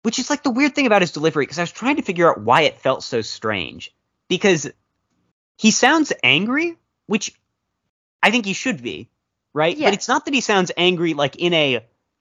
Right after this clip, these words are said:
Speaker 1: person who is hurt by someone saying something careless sort of way. He
Speaker 2: Mm-hmm.
Speaker 1: sounds angry in, like, a, "I've been asked an annoying question by my coworker I don't like talking to" way.
Speaker 2: Yes.
Speaker 1: Because, uh, because again, like,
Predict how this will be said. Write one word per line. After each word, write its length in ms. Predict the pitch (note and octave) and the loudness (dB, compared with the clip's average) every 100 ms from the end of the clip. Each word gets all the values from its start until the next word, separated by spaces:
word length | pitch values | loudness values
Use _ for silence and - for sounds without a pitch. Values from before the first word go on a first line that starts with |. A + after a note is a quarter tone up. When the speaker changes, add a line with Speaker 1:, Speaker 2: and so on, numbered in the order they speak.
| _ _ | _ _
Speaker 1:
person 400 | - G3+ A3 F3+ | -2 0 0 -2
who 120 | D#3+ | 0
is 120 | C3+ | -2
hurt 420 | - - C#3 C#3 | -2 -2 0 0
by 140 | C#3+ C3 | 2 2
someone 340 | - C3+ B2 | 2 0 0
saying 440 | A2+ - A#2+ A#2+ A#2 | -2 -2 0 0 0
something 400 | B2+ A#2 A2 G2 | -4 -4 -6 -6
careless 540 | G#2 G2 A2 C#3 - - | -6 -4 -2 -4 -4 -12
sort 220 | - E3 | -2 0
of 100 | D#3 | 2
way. 300 | D#3 E3+ F3 _ _ - | 2 2 0 _ _ 0
He 80 | G#3 | 4
Speaker 2:
Mm-hmm. 60 | D3+ | 6
Speaker 1:
sounds 260 | A#3+ C4+ - | 4 4 2
angry 400 | G3 G3 F#3+ D#3+ | 2 4 2 2
in, 120 | E3+ | 0
like, 220 | D3+ D3 | 0 0
a, 260 | C#3+ A2+ G#2+ _ _ _ _ _ | -2 -2 -4 _ _ _ _ _
"I've 220 | C#3+ E3 C#3+ | 2 2 2
been 180 | F3 - | -4 -2
asked 420 | B2+ C#3+ - - | 0 0 -2 -8
an 100 | D#3 C#3 | -6 -4
annoying 500 | A#2+ A#2 B2+ A#2 A2 | -4 -4 -4 -4 -6
question 640 | - A#2 - - F#2 F2 | -6 -6 -6 -10 -10 -8
by 140 | A#2 A2+ | -4 -2
my 180 | A2+ G#2 | -2 -4
coworker 600 | - A2 A#2 A#2+ A#2 A2+ | -6 -6 -2 -4 -2 0
I 80 | G#2 | 0
don't 180 | G#2 - | -2 -2
like 180 | G2 - | -4 -4
talking 440 | F#2+ G2+ F#2+ C#2+ | -2 -2 -2 -14
to" 180 | - - | -10 -10
way. 260 | - A#3 A#3 | -6 -8 -2
Speaker 2:
Yes. 1000 | C#4 E4 D4 F3 - - - - - _ _ _ _ _ - | 2 4 4 2 -6 -16 -16 -16 -18 _ _ _ _ _ -6
Speaker 1:
Because, 260 | F#3 A3 - - - _ - | 4 4 4 -12 -18 _ -10
uh, 80 | - - | -10 -8
because 160 | G3 B3 | -8 -6
again, 280 | A#3+ F4+ B3 | 2 2 2
like, 220 | F#3+ | 0